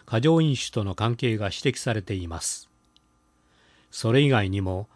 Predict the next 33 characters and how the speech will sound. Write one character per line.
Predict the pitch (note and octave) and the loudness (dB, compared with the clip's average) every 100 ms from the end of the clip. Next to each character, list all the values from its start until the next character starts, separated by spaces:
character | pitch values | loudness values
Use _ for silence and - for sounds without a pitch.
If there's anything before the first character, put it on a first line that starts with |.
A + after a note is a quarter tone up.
| _ _ - | _ _ -2
ア | G2 | 2
ル | A#2+ | 2
コ | D3 C3 | 4 4
ー | |
ル | B2+ | 4
は | A#2 A2+ A#2 | 2 0 -4
少 | - - | -6 -2
し | E3 | -2
飲 | C#3 B2+ | 0 0
ん | C3+ | 0
だ | G2 | 0
だ | A2 | 0
け | B2 | 0
で | G#2 | -2
も | F#2+ F#2 F#2+ _ _ - | -2 -6 -8 _ _ -6
い | G#2 | 2
ろ | B2+ | 4
い | |
ろ | D3+ D3 | 6 4
な | C#3+ | 4
病 | B2 B2+ | 4 2
気 | B2+ | 2
の | B2 | 0
リ | A#2 | 0
ス | C3+ - | -2 -4
ク | G#2 | -4
が | F2+ | -2
上 | E2+ B2+ | 2 2
昇 | C3+ A#2 | 2 0
す | - A2+ | 0 -2
る | |
た | G2+ G2 | 0 -2
め、 | F#2+ F#2+ | -2 -6